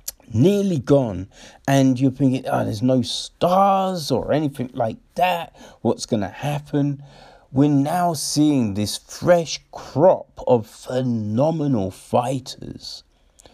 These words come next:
Now, yes, they're like, I think these really good displays, fun fights is helping. Right? Could it do with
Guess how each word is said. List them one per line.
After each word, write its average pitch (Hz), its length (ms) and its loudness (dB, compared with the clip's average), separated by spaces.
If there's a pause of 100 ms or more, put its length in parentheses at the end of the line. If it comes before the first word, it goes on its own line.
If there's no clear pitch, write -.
(140)
Now, 117 240 -4 (680)
yes, - 400 0
they're 156 180 2
like, 156 340 -2 (360)
I 123 80 -4
think 147 360 0 (440)
these 135 240 4 (400)
really 160 320 0
good 156 220 -2
displays, 120 640 0
fun 147 420 0
fights 107 560 -4
is 113 180 -2
helping. 113 760 -2 (840)
Right? - 220 0 (220)
Could 170 260 2
it 139 160 -2
do 165 260 2
with 147 300 2